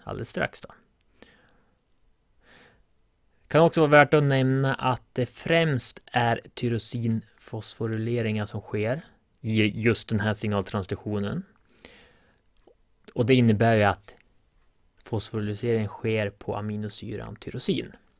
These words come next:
Men det finns också serin- och treoninfosforyleringar som jag kommer visa strax här också.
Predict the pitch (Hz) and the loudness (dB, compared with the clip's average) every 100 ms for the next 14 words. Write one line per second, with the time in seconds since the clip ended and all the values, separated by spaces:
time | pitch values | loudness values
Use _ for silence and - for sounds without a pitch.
0 | _ _ _ - - _ _ _ - 123 | _ _ _ -20 -20 _ _ _ -10 -4
1 | 135 - 131 110 117 - 110 - 107 110 | -2 0 -2 -2 -6 -8 -8 -4 -2 -2
2 | - - - 110 101 101 104 - 104 - | -4 -8 -12 -8 -6 -6 -10 -12 -14 -14
3 | 110 110 117 139 135 - - - 104 107 | -12 -12 -10 -8 -8 -10 -12 -14 -14 -12
4 | 90 - - - - - 65 - - - | -12 -12 -12 -12 -14 -14 -14 -14 -16 -20